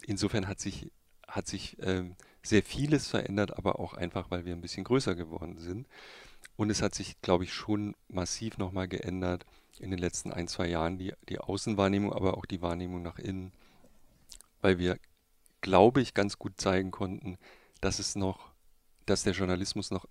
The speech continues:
viele weitere Dinge tun kann, wofür es gut ist, wenn wir digital sind. Also zum Beispiel die Aktion, die wir jetzt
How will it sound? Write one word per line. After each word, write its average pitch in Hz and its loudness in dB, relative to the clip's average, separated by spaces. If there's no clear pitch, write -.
viele 113 -4
weitere 95 2
Dinge 98 -2
tun 92 -6
kann, 87 -6
wofür 98 0
es - -6
gut 117 0
ist, - -6
wenn 95 0
wir 92 2
digital 90 2
sind. 90 -8
Also 87 -8
zum - -6
Beispiel 87 -2
die 92 -6
Aktion, 95 -4
die 92 -6
wir 90 -2
jetzt - -6